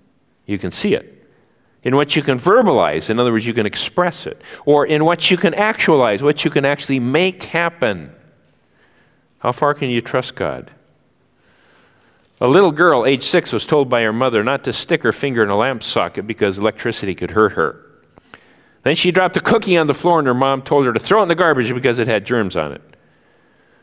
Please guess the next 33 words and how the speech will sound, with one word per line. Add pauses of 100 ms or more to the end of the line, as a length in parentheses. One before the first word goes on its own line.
(120)
Her
six-year-old
exclaimed, (280)
"Electricity,
germs,
and
Jesus.
That's
all
I
hear
about
around
here,
and
I
haven't
seen
one
of
'em
yet." (3000)
How
far
can
you
trust?
Do
you
have
to
see
it?